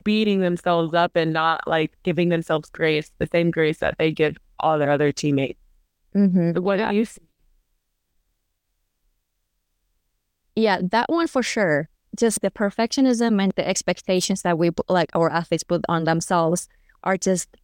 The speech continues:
Speaker 2: too much, and they're f-, like, kinda, like, worded wrong, so that they have no other way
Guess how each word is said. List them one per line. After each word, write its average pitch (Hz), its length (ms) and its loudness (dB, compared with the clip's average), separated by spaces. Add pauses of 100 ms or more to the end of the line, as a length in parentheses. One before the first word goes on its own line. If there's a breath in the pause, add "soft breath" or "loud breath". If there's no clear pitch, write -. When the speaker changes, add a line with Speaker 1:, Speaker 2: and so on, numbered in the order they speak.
(580)
Speaker 2:
too 220 160 0
much, 175 360 0
and 196 160 0
they're 202 140 2
f-, - 200 -8 (120)
like, 190 180 0
kinda, 196 160 0
like, 180 140 -2
worded 180 420 2 (100)
wrong, 165 440 -2 (600)
so 202 100 0
that 190 200 0
they 196 160 2
have 185 240 0
no 175 400 2
other 214 240 2
way 175 480 0